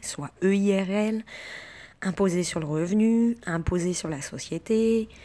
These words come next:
euh, micro ou, euh, réel simplifié ou réel simple, et cetera, et cetera. cipav, R S I, pou, pou, pou,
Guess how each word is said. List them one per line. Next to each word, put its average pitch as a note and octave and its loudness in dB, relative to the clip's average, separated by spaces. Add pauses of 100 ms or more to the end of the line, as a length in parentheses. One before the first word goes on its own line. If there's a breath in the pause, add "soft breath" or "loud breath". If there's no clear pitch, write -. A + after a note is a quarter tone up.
(440 loud breath)
euh, C#3 -6
micro A#3+ 4 (380)
ou, G#3+ 2
euh, D#3 0
réel F#3 2
simplifié B3+ 0
ou A3 2
réel G#3 2
simple, - -6
et E3+ -4
cetera, F#3 -4
et F3+ -4
cetera. D3+ -4
cipav, A3+ -2 (100)
R E3 0
S G3 -2
I, A#3 2 (640 loud breath)
pou, C4+ 6
pou, - 0
pou, C#4 0